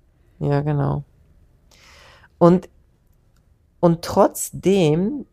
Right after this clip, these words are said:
denke ich, dieses in unterschiedlichen Orten sein, also auch da, ähm, geschäftlich oder nicht geschäftlich, ist auf jeden Fall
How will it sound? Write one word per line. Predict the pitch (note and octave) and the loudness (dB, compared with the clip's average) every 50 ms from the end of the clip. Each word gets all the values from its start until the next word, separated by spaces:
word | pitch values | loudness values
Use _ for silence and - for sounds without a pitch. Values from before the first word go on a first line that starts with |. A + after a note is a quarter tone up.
| _ | _
denke | - C#3+ - - D#3+ F3 F#3 F#3 - - | -16 -8 -2 0 0 0 0 -2 -4 -8
ich, | - - - D3 D#3+ F#3+ - - _ | -10 -8 -6 -8 -6 -8 -10 -14 _
dieses | - D3 C#3+ - D3 C#3+ D3 - | -12 -8 -4 -2 -2 -2 -2 -6
in | - D#3 D3 | -6 -6 -4
unterschiedlichen | D3 D#3 D#3+ D#3 F3 E3 - - D#3 D3 - D3+ - - - C#3+ | -2 -2 -2 -2 -2 -4 -4 -8 -8 -8 -8 -10 -8 -6 -8 -6
Orten | - - D3+ E3 F3+ - - E3 D3 | -4 -2 -2 -2 -2 -4 -4 -6 -6
sein, | - - D3+ D3+ D#3+ E3 F3+ | -4 -2 -2 -2 -2 -4 -4
also | - - D3 - - | -6 -6 -4 -4 -2
auch | - D3 C#3+ - | -2 -2 -4 -4
da, | - - D3+ D3+ D3+ - - - | -2 0 0 0 0 -2 -4 -4
ähm, | - C#3+ C#3 C#3 C3+ | -4 -2 -2 -2 -4
geschäftlich | - C#3+ - - D#3+ D3+ - - D3 C#3+ - - - - _ _ _ _ _ _ _ _ _ _ _ _ _ _ _ _ _ _ _ _ _ | -6 -6 -6 -6 -6 -6 -6 -8 -10 -10 -10 -12 -14 -16 _ _ _ _ _ _ _ _ _ _ _ _ _ _ _ _ _ _ _ _ _
oder | - - C#3+ D3 | -2 2 2 2
nicht | C#3+ D#3 F3 - - | 2 2 0 -4 -4
geschäftlich, | D#3+ D3 - D#3 D3 - _ - D#3+ E3+ F#3 - - - | -6 -6 -4 -6 -8 -8 _ -4 -4 -4 -4 -6 -10 -12
ist | - - - - | -12 -10 -6 -4
auf | - D3+ - | -6 -6 -4
jeden | - - F3 F#3+ F#3+ G3 | -4 -4 -2 -2 -2 -4
Fall | - - F3+ F3 F3 F3+ F#3 G3 | -4 -2 0 2 2 2 0 -2